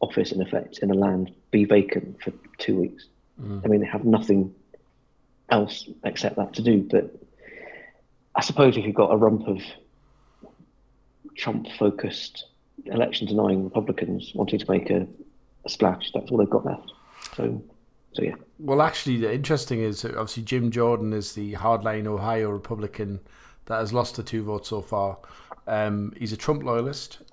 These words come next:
Speaker 2: uh, and twenty-two Republicans and all Democrats voted against him. So it's the vast majority of the Republicans <laughs> voting for him, Owen,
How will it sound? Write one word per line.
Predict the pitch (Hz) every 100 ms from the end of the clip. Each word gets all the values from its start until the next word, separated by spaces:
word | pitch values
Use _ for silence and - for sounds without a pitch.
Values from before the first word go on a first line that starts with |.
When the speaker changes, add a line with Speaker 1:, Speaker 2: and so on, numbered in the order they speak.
| -
Speaker 2:
uh, | 98 101 104
and | 107 101
twenty-two | - 147 - 131 135 127
Republicans | 123 131 120 117 110 110 104 - - - - - - -
and | 123
all | 147 139
Democrats | 131 123 113 - 107 -
voted | 117 113 107
against | 101 123 123 101
him. | 95
So | - 104
it's | -
the | 110
vast | 98 135 139 -
majority | 117 123 131 123 107
of | 101 101
the | 104
Republicans | 98 110 117 110 107
<laughs> | -
voting | 147 147 123
for | - 127 147
him, | 135 110
Owen, | 104